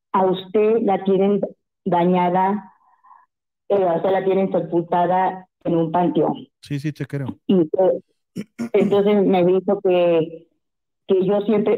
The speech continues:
Speaker 1: yo toda la vida he estado enferma, toda la vida. Y toda la vida he estado yendo a médicos y médicos y médicos. Entonces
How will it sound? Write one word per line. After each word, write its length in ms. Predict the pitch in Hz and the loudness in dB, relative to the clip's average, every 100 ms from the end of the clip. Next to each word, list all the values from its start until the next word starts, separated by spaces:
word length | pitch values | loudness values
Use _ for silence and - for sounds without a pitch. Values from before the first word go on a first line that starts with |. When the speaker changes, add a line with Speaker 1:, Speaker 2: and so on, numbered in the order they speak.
| 196 | 0
Speaker 1:
yo 180 | 220 220 | 0 0
toda 220 | 220 220 | 0 2
la 100 | 202 | 2
vida 200 | 190 208 | 2 0
he 20 | |
estado 220 | 214 196 | 0 2
enferma, 680 | 196 196 180 135 135 - _ _ _ | 2 2 0 0 -2 -8 _ _ _
toda 280 | 220 214 214 | 0 2 2
la 100 | 196 | 2
vida. 320 | 165 139 - _ _ _ _ _ _ _ - | 2 -2 -6 _ _ _ _ _ _ _ -4
Y 160 | 202 | -2
toda 220 | 196 208 208 | 0 2 2
la 80 | |
vida 160 | 202 190 | 2 0
he 40 | 196 | 0
estado 220 | 202 196 | 0 0
yendo 500 | 190 185 202 208 - - | 0 0 0 -4 -8 -2
a 80 | 175 | 0
médicos 520 | 175 175 185 185 185 | 2 0 0 -2 -2
y 100 | 185 | 0
médicos 460 | 175 175 175 190 180 | 2 2 0 -2 0
y 60 | 175 | 0
médicos. 580 | 170 165 160 139 _ _ _ _ _ _ _ _ _ _ _ _ _ _ _ - | 0 0 -2 -8 _ _ _ _ _ _ _ _ _ _ _ _ _ _ _ -2
Entonces 680 | 180 190 190 214 214 214 | 0 2 0 2 0 0